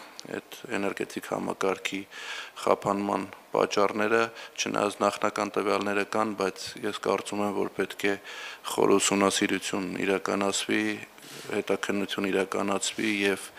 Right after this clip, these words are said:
գնահատական տրվի, թե միտում եղել է, չի եղել, կան մեղավորներ,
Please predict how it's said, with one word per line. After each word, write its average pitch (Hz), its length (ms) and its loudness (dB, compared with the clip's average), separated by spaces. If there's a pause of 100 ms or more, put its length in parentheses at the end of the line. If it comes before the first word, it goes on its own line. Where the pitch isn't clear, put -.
(300)
գնահատական 98 680 2
տրվի, 101 420 -2
թե 98 220 2 (1000)
միտում 104 440 0
եղել 98 360 4
է, 95 40 2
չի - 260 4
եղել, 104 340 4
կան 98 280 2
մեղավորներ, 95 920 0